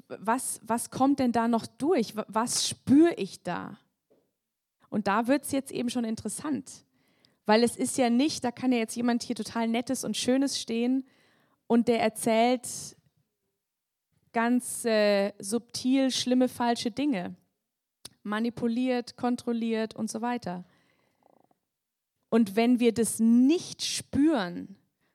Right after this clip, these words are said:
und einfach nur mit den Augen sehen, also auch mit der Seele wahrnehmen, dann können wir wirklich der Katz. Dann ist es nicht so besonders sch-,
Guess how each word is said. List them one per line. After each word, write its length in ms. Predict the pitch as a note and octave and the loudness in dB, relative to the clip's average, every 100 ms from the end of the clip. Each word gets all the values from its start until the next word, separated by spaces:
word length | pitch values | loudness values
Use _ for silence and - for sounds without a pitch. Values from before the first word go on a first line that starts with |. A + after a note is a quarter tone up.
| _ | _
und 180 | A3 - | -6 -2
einfach 280 | A3 A3+ | -4 0
nur 260 | A3 B3+ D#4 | 2 4 4
mit 220 | C4+ A#3+ | 4 0
den 180 | A3 G#3+ | -6 -6
Augen 420 | - A#3 E4+ D4 | -2 2 4 4
sehen, 200 | F#3+ F#3 | 0 -2
also 180 | F#3+ F#3+ | -4 -6
auch 100 | - | -6
mit 140 | G3+ | -6
der 140 | G#3 F#3 | -4 -4
Seele 540 | F3 G3 C#4+ E4 G3 | -2 0 2 2 0
wahrnehmen, 720 | F3+ F3 F3 F3 G3+ B3+ E4+ - _ _ _ _ _ _ _ | -2 -2 -2 -4 -2 -2 -4 -8 _ _ _ _ _ _ _
dann 580 | G#3 A3 C#4+ D4+ D4+ D4+ - _ _ _ _ - | 0 4 4 4 4 0 -6 _ _ _ _ -4
können 280 | B3+ B3+ | 0 0
wir 140 | B3 A3 | 0 -2
wirklich 260 | A#3+ A#3+ | -4 -6
der 120 | - B3+ | -10 -10
Katz. 500 | - E4 - - - _ _ _ - - - _ _ _ | -10 -14 -12 -12 -14 _ _ _ -14 -14 -16 _ _ _
Dann 220 | - A3+ A#3+ | -2 -2 -2
ist 200 | A3+ B3 | -4 -4
es 200 | A#3 A#3 | -4 0
nicht 420 | A#3 C#4 - - | 2 2 -4 -4
so 180 | B3+ A#3+ | -2 0
besonders 720 | A3 G#3 A#3 B3 B3 - - - _ _ - | 0 0 -2 -2 -4 -8 -12 -18 _ _ -20
sch-, 140 | - | -20